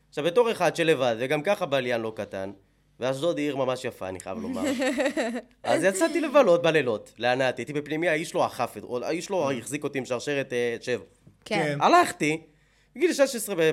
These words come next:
Speaker 1: פלוס מינוס שכחתי, שכבתי פעם ראשונה עם בחורה.
Speaker 2: Hmm.
Speaker 3: ולא היה קטע של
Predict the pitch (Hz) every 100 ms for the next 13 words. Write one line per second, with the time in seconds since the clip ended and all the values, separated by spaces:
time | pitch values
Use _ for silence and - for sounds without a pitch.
0 | 156 180 180 170 180 160 139 143 - 131
1 | 107 135 143 127 127 127 117 107 104 101
2 | 92 87 80 - _ _ 220 202 170 -
3 | 127 151 156 190 202 185 180 180 185 175
4 | 143